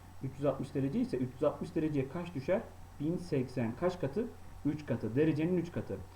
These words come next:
O zaman ilkokul dediğim yer derecenin üç katıysa burası üç yüz altmış kişi. Burası iki yüz kırk derece olduğu için burası da yedi yüz yirmi kişi. Yani ilkokulda üç yüz altmış öğrencim var. Ortaokulda yedi yüz yirmi öğrencim var. Ne zaman?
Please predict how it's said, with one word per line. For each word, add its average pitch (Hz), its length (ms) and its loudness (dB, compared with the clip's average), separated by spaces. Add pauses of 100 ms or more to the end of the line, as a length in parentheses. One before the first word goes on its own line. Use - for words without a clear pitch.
(320)
O 131 60 2
zaman 165 280 2
ilkokul 170 500 4
dediğim 160 340 6
yer 131 200 4
derecenin 143 400 2
üç 156 120 -4
katıysa 113 420 0 (400)
burası 151 300 4
üç 131 260 0
yüz 135 80 2
altmış 139 420 2
kişi. 113 680 0 (460)
Burası 156 260 4
iki - 160 -2
yüz 160 140 0
kırk - 240 0
derece 147 300 4
olduğu 131 180 6
için 117 280 2
burası 147 260 2
da 180 60 4
yedi 151 200 4
yüz 156 180 4
yirmi 139 220 4
kişi. - 200 -8 (680)
Yani 165 500 6
ilkokulda 156 580 2
üç 127 180 0
yüz 135 100 -2
altmış 156 340 2
öğrencim 107 600 2
var. 139 400 2 (360)
Ortaokulda 156 540 4
yedi 151 220 4
yüz 160 220 4
yirmi 160 220 6
öğrencim 110 440 2
var. 98 180 -2
Ne 175 140 6
zaman? 180 360 4